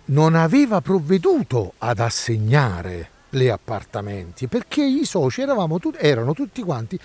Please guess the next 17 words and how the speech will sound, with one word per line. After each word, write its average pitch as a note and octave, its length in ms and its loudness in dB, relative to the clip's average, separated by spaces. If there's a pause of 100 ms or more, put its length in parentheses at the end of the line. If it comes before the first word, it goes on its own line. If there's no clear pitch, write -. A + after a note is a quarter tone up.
(140)
assegnatari E3+ 680 2
di G3 140 -2
quota, C3+ 480 0 (720)
di E3+ 120 -2
una G3+ 160 0
quota, G2 480 -8
non D4 260 0
dell'appartamento. F#2+ 920 -6 (600)
Quindi A3 280 0
che A3 120 2
è F3+ 40 6
successo? - 760 -8
Che C#3+ 400 2
i C#3+ 140 -4
cosiddetti F3 800 0
creditori C#3+ 760 2
chirografari, B2 1200 0